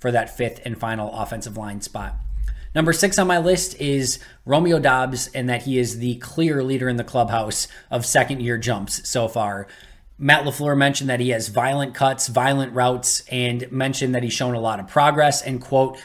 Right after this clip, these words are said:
"He's done unbelievable things throughout the course of these O T As." Two players that have been living rent-free in my head since O T As have been done. Luke Musgrave is one, even though there have been some hiccups for Musgrave as well, but Musgrave is one, Romeo Doubs has been two.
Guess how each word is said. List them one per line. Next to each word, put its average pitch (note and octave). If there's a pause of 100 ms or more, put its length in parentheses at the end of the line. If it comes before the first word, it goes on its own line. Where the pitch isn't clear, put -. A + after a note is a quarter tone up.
(120)
"He's D#3
done C3
unbelievable D#3
things B2+
throughout B2
the A#2+
course A#2
of B2
these A#2
O A#2
T A2+
As." G2 (480)
Two G3
players D#3
that C#3
have C3+
been B2+
living B2
rent-free B2
in A#2+
my A2+
head A2 (240)
since B2
O A#2+
T A#2
As A2
have A2
been A2
done. G#2+
Luke B2+
Musgrave C3+
is A#2+
one, F3 (220)
even G#3+
though G#3
there F#3
have D3+
been D#3+
some D#3
hiccups C#3
for C3+
Musgrave B2
as A2
well, A2+
but -
Musgrave C#3+
is B2+
one, B2+ (180)
Romeo C#3
Doubs A#2+
has A2
been A2
two. G2+